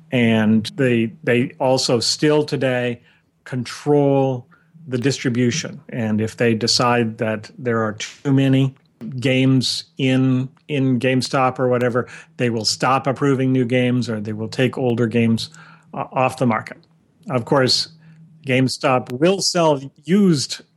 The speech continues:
games, and that really frustrates,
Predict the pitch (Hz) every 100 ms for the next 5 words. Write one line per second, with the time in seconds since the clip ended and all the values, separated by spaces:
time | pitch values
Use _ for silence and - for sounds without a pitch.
0 | _ _ 123 127 117 110 107 107 - _
1 | 143 123 113 110 - - - - 143 147
2 | 143 135 127 - 131 127 127 113 - -